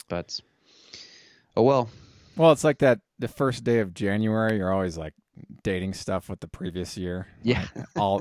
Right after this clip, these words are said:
Speaker 2: for, like, a week or whatever. That happens
Speaker 1: Yeah.
Speaker 2: to me
Speaker 1: Oops.
Speaker 2: all the time.
Speaker 1: Yeah.
Speaker 2: Uh, back in the days when I would get, like,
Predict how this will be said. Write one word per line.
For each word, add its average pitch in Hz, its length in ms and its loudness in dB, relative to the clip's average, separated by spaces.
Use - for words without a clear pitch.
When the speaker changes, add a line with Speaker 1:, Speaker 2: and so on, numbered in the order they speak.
Speaker 2:
for, 120 220 0
like, 104 220 2
a 92 80 -6
week 90 320 -2
or 101 80 -2
whatever. 101 440 -2
That 107 120 -2
happens 92 240 -6
Speaker 1:
Yeah. 95 240 -4
Speaker 2:
to - 60 -6
me - 60 2
Speaker 1:
Oops. 95 80 2
Speaker 2:
all 90 220 0
the 87 100 -6
time. 85 520 -10
Speaker 1:
Yeah. 90 180 -4
Speaker 2:
Uh, 87 220 -4
back 113 400 0
in 104 80 0
the 98 60 0
days 98 540 2
when 92 140 -2
I 92 140 0
would 90 180 -2
get, - 200 -2
like, 82 240 -6